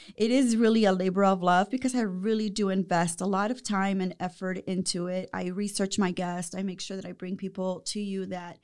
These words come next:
um, are authentic, are instructive, are unique. Um, I definitely try very hard to, to give you all as much, um, information, inspiration,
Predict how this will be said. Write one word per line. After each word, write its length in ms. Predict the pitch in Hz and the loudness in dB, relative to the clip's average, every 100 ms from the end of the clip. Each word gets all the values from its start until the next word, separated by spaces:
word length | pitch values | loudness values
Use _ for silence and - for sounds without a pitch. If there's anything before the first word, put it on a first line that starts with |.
| _ - - _ - | _ -20 -20 _ -6
um, 280 | 190 185 - _ | -6 -6 -10 _
are 240 | 208 196 | 2 4
authentic, 800 | 190 180 208 208 - 208 196 202 | 2 2 4 4 4 4 6 4
are 160 | - 180 | 2 0
instructive, 1080 | 175 - - - 214 208 - 214 185 185 196 175 | 0 -2 -4 0 0 0 -2 0 0 -2 -4 -2
are 240 | 175 175 | 0 0
unique. 680 | 180 185 208 208 202 190 - | 0 2 4 4 2 -2 -8
Um, 300 | 190 180 170 - - | -6 -4 -6 -10 -4
I 140 | 208 | -2
definitely 480 | 208 208 214 220 208 | 0 0 2 2 2
try 580 | 208 - 202 185 190 190 | -2 -4 0 2 2 0
very 260 | 196 185 185 | -2 -2 0
hard 400 | 180 180 185 185 | 0 0 -2 -4
to, 400 | - 190 185 185 - _ _ _ _ - | -4 -2 -2 -6 -14 _ _ _ _ -6
to 180 | 226 | -4
give 260 | 214 240 262 | -2 0 4
you 180 | 294 262 | 4 6
all 320 | 214 214 220 | 6 4 2
as 340 | - 190 - - | 2 0 -2 0
much, 760 | 214 214 247 247 - - - - _ _ _ _ 220 | 2 4 2 0 0 0 -2 -8 _ _ _ _ -2
um, 240 | 202 196 | 0 0
information, 1160 | 220 220 233 226 202 214 - 196 190 190 196 185 _ - | 0 0 4 6 6 6 4 4 4 2 0 -4 _ -2
inspiration, 1160 | 214 208 - 202 185 202 - 190 180 180 190 | 0 0 2 4 4 4 4 4 4 2 -2